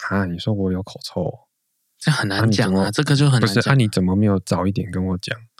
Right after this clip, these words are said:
Speaker 2: 对啊。
Speaker 1: 因为在不熟的时候，你一定不会跟他讲，对不对？
Speaker 2: 对，对，对。
Speaker 1: 那变熟了之后，
Speaker 2: 而且你
Speaker 1: 啊，怎么变熟的时候你跟我讲这个？这样子他应该蛮尴尬。
Speaker 2: 哦。
Speaker 1: 吼。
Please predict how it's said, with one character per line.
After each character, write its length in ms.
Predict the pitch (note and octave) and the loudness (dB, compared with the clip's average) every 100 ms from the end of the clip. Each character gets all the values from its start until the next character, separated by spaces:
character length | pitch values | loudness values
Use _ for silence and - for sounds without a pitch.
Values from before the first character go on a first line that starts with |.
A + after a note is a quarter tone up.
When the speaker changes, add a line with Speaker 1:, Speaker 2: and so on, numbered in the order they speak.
| _ _ _ _ _ _ _ _ | _ _ _ _ _ _ _ _
Speaker 2:
对 220 | - G#2 | -4 -4
啊。 80 | F#2+ - | -4 -2
Speaker 1:
因 80 | A#2 | 0
为 40 | A2+ | 2
在 120 | A2 | 0
不 120 | A#2 | 0
熟 200 | - F#2+ | -2 -4
的 80 | F#2+ | -4
时 80 | F#2 | -2
候， 100 | F#2 | -2
你 100 | - | -4
一 80 | |
定 160 | G#2+ F#2+ | -4 -2
不 100 | F#2 | -2
会 80 | F2+ | -4
跟 100 | F2+ | -6
他 80 | F2+ | -10
讲， 200 | - - _ _ _ _ _ _ _ _ _ _ | -10 -12 _ _ _ _ _ _ _ _ _ _
对 100 | - | -8
不 60 | F2 | -4
对？ 140 | G2+ | -6
Speaker 2:
对， 80 | F#2 | -8
对， 40 | |
对。 80 | - G2+ | -12 -8
Speaker 1:
那 100 | G#2 | -2
变 180 | A2 | -2
熟 120 | G#2 C#3+ | 2 0
了 40 | |
之 320 | C#3+ A#2 G#2 | 2 2 2
后， 140 | G#2 G2 | 0 0
Speaker 2:
而 40 | |
且 40 | - | 0
你 40 | |
Speaker 1:
啊， 40 | A#2 | -2
怎 80 | F#2+ | -2
么 100 | F2 | -2
变 180 | - G#2 | 0 0
熟 180 | - E2 | -2 -6
的 80 | E2+ | -4
时 80 | |
候 120 | F#2 F2+ | -4 -4
你 100 | - | -4
跟 160 | A#2 | -4
我 120 | G2 G2 | -4 -4
讲 200 | - G#2 | -8 -8
这 120 | F2+ | -8
个？ 120 | A#2 - _ _ _ _ _ | -8 -12 _ _ _ _ _
这 120 | - G#2 | -4 -2
样 120 | F#2 | -2
子 220 | - - | -4 -6
他 380 | - G2+ G2 G2 - | -6 -4 -4 -6 -4
应 140 | G2 | -4
该 100 | G#2 | -2
蛮 180 | G2 F2 | -2 -4
尴 220 | G2 G2+ | -6 -4
尬。 200 | G2+ F2+ - _ _ _ _ _ _ _ _ _ _ _ _ _ _ _ _ _ _ - | -4 -6 -10 _ _ _ _ _ _ _ _ _ _ _ _ _ _ _ _ _ _ -18
Speaker 2:
哦。 640 | F#2+ F2+ F2 E2 D#2 E2 - | -16 -16 -18 -20 -20 -20 -10
Speaker 1:
吼。 300 | F2 - | -8 -8